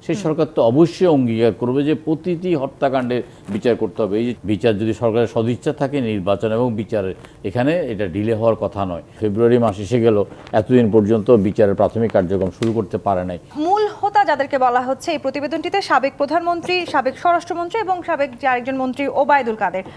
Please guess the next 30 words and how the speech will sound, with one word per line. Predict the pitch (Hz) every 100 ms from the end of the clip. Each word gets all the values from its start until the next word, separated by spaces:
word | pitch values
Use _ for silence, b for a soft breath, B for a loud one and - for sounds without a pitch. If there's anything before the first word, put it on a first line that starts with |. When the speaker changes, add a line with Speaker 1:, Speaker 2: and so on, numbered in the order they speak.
| B -
Speaker 2:
তারা | 285 269 285 285
তিনজনই | 339 339 302 262 226 214
ধরাছোঁয়ার | - 302 302 302 302 269 226
বাইরে, | 233 254 381
অর্থাৎ | 254 - 254
আমরা | 233 240
বলতেই | 285 302 269
পারি | 240 214
হয়তো | 214 220
দেশেরও | 220 285 302 254 208
বাইরে। | 185 170 190 B B -
কি | 339
করে | 370 370
তারা | 339 294
দেশের | 277 311
বাইরে | 277 277
চলে | 285 311
গেলেন? | 302 320 320 269
এখন | 277 320 370
তাহলে | 330 311 277
আমরা | 262 247
এই | 240 262 320
হত্যাকাণ্ডের, | 311 - 269 262 233 233 233 -
এই | 220 285
মানবাধিকার | 302 285 294 311 349 339
লঙ্ঘনের | 285 254 247 240 214
বিচার | 247 269 247
কি | 269
করে | 226 190
করব? | 156 -